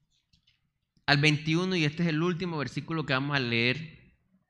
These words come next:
dice así la palabra del once, Juan diecisiete, del once al veintiuno. <coughs> Dice, "Y ya no estoy en el mundo",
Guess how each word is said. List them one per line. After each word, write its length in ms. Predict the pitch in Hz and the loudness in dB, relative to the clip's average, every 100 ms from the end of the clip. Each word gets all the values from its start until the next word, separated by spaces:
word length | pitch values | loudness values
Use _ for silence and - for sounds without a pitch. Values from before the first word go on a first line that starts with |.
| _ _ _ - _ _ _ - - - - - - _ _ - | _ _ _ -20 _ _ _ -20 -20 -20 -20 -20 -20 _ _ -4
dice 340 | 127 151 160 | 2 2 4
así 200 | 151 160 | 2 2
la 120 | 151 | 0
palabra 400 | 135 135 143 151 | 2 4 6 4
del 220 | 131 120 | 2 0
once, 760 | 127 147 143 160 135 - - _ | 0 -2 -2 -4 -6 -12 -20 _
Juan 200 | - 147 | -6 -2
diecisiete, 420 | 156 165 143 147 156 | -2 -2 -2 -2 0
del 140 | 131 | -2
once 200 | 131 156 | -2 -2
al 60 | 143 | -2
veintiuno. 460 | 135 123 135 120 - | -4 -4 -4 -6 -6
<coughs> 80 | - | -4
Dice, 380 | 113 - 80 - - - - - - _ - | -4 -6 -10 -16 -20 -20 -20 -20 -20 _ -2
"Y 120 | 175 | 6
ya 180 | 185 240 | 8 8
no 80 | 262 | 6
estoy 320 | - 233 247 | 2 2 2
en 140 | 233 | 4
el 180 | 202 165 | 6 6
mundo", 640 | 170 220 202 151 165 175 | 4 2 0 0 -2 -4